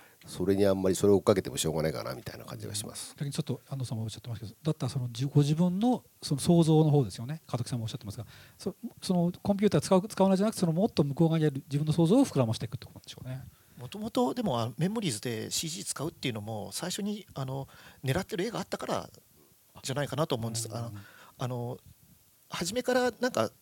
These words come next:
Speaker 3: あの自分に対してそ-、その時オーダーもすごくはっきりしてて、あの、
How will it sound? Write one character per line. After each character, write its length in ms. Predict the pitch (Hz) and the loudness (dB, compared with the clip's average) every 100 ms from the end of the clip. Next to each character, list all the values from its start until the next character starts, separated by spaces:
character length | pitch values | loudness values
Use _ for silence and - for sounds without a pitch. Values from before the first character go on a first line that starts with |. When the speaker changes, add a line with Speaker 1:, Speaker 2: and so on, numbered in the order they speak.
| _ - | _ -4
Speaker 3:
あ 40 | 139 | -2
の 180 | 135 - | -2 -6
自 140 | 165 175 | -6 -4
分 80 | |
に 60 | 226 | -2
対 100 | 247 | -2
し 40 | |
て 100 | - | -4
そ-、 140 | 110 - | -10 -10
そ 120 | - | -8
の 60 | 180 | -6
時 60 | - | 2
オ 140 | 175 | 4
ー 20 | |
ダ 140 | 214 214 | 4 2
ー 20 | |
も 240 | 196 170 | 0 -2
す 120 | - | -2
ご 80 | 226 | -2
く 40 | - | -4
は 80 | |
っ 40 | 139 | -4
き 100 | 233 | -2
り 60 | |
し 40 | 170 | -2
て 80 | 135 | 0
て、 340 | 127 123 107 - - - - - | -2 -2 -4 -12 -18 -18 -20 -6
あ 140 | 127 127 | -2 0
の、 440 | 120 117 117 117 | 0 -4 -4 -6